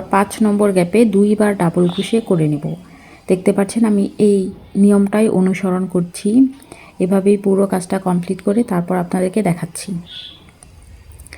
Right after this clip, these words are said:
এখানে আমি পুরো কাজটাই করে নিয়েছি, দেখতে পাচ্ছেন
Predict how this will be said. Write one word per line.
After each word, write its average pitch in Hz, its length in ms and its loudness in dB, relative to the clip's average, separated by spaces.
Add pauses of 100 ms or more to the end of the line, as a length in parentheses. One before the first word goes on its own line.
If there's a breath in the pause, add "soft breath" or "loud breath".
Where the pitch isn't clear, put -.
(300 loud breath)
এখানে 214 340 4
আমি 226 200 6 (140)
পুরো 196 240 2
কাজটাই 196 380 -2
করে 190 240 0
নিয়েছি, 185 360 -2 (100)
দেখতে 190 260 0
পাচ্ছেন 196 280 0